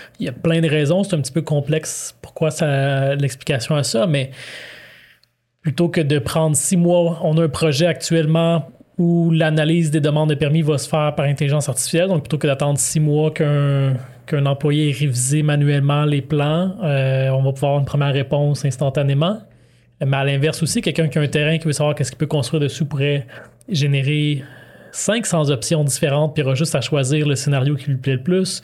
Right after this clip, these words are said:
Mais même dans la façon qu'on construit, parce qu'une des, des raisons pourquoi l'habitation coûte cher aujourd'hui, pourquoi un condo trois et demi coûte, euh, cinq cent mille, c'est parce que les coûts de construction sont rendus très, très, très élevés.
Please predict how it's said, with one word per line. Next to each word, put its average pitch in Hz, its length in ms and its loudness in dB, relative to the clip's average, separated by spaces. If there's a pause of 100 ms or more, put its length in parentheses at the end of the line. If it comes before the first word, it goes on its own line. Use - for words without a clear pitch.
(380)
Mais 139 100 2
même 160 160 2
dans 165 100 4
la 143 80 2
façon 190 300 0
qu'on 147 140 0
construit, 131 360 -2
parce 131 200 -4
qu'une 156 220 0
des, 135 420 0
des 135 140 0
raisons 135 200 0
pourquoi 147 160 -2
l'habitation 139 380 0
coûte 143 160 -2
cher 151 260 0
aujourd'hui, 135 460 0
pourquoi 160 260 0
un 139 60 0
condo 147 400 0
trois 151 240 0
et - 20 2
demi 160 220 2
coûte, 143 300 -2
euh, 135 220 2
cinq 139 240 0
cent 143 200 0
mille, 202 260 2
c'est 143 120 -4
parce - 160 -2
que 143 80 0
les 131 40 -2
coûts 226 220 -2
de - 40 -12
construction 170 380 -2
sont 151 180 -2
rendus 127 280 -2
très, 156 160 -2
très, 139 100 -2
très 135 260 -2
élevés. 139 300 -2